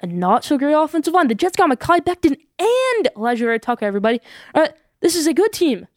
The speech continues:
the New York Jets. They're not gonna make the playoffs. They're a good team, all right? They're not gonna be excellent this year. They're not gonna make the playoffs. They're not gonna win ten games, but they might win eight games. They might go eight and nine, everybody. Uh,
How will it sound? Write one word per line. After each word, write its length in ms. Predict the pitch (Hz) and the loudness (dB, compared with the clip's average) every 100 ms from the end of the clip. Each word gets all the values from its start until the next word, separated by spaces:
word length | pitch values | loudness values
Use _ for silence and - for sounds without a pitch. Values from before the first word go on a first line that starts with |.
| _ | _
the 60 | 226 | -2
New 100 | 233 | 0
York 180 | 208 - | -2 -6
Jets. 240 | - - | -14 -6
They're 120 | 226 | -2
not 220 | 262 427 | 0 2
gonna 120 | 466 494 | 0 0
make 140 | 508 | -2
the 80 | - | -4
playoffs. 420 | 523 466 330 - - _ _ _ | -4 -4 -4 -10 -14 _ _ _
They're 140 | - 415 | -2 0
a 40 | |
good 100 | 440 | 2
team, 280 | 453 539 349 - - | 0 0 -2 -4 -2
all 60 | 302 | -2
right? 100 | - _ _ | -2 _ _
They're 100 | 208 | -2
not 220 | 220 339 | 0 0
gonna 220 | 440 453 415 | 2 0 2
be 120 | 403 | 2
excellent 380 | 339 - 240 226 | 0 -2 -4 -4
this 140 | 226 | -4
year. 100 | 220 | -2
They're 100 | 220 | 0
not 180 | 269 - | 0 0
gonna 120 | 415 | -2
make 80 | 392 | -2
the 60 | |
playoffs. 260 | - 254 254 - - | -2 -2 -2 -8 -8
They're 100 | 214 | -2
not 240 | 233 339 - | 0 0 0
gonna 180 | 403 | 0
win 320 | 370 392 359 226 _ _ - | 2 2 0 -2 _ _ -10
ten 280 | - 330 277 | -2 2 2
games, 420 | 247 - - - _ _ _ _ _ | 0 -4 -10 -20 _ _ _ _ _
but 140 | - 185 | -6 0
they 140 | 294 | 2
might 200 | 427 392 | 2 2
win 160 | 240 226 | 2 2
eight 160 | 226 | 0
games. 400 | 226 220 185 - - _ - | 0 -2 -4 -12 -18 _ -4
They 120 | 208 | 0
might 240 | 269 294 | 2 4
go 160 | 285 247 | 4 2
eight 160 | 240 | 2
and 80 | 208 | -2
nine, 240 | 190 208 185 | -4 -2 -4
everybody. 400 | - 180 180 - _ _ | -8 -14 -14 -16 _ _
Uh, 160 | 196 | 0